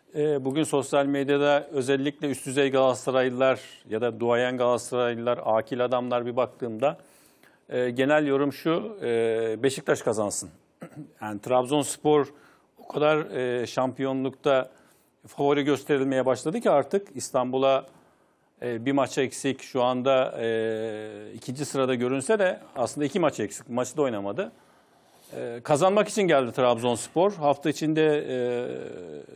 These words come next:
tamamen oyun düzeni, e, Hüseyin Hoca'nın kazanma üzerineydi. Aslında bir puan da Trabzonspor için, e, bir kazançtır ama dediğimiz gibi yani o Staric hamlesi bile, e, Hüseyin Hoca'nın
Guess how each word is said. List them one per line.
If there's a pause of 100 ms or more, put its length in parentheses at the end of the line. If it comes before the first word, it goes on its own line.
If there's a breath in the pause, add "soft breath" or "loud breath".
(140)
tamamen
oyun
düzeni, (400)
e, (300)
Hüseyin
Hoca'nın (360 soft breath)
kazanma
üzerineydi.
Aslında
bir
puan
da
Trabzonspor
için, (680 soft breath)
e,
bir
kazançtır
ama
dediğimiz
gibi
yani
o
Staric
hamlesi
bile, (360)
e,
Hüseyin
Hoca'nın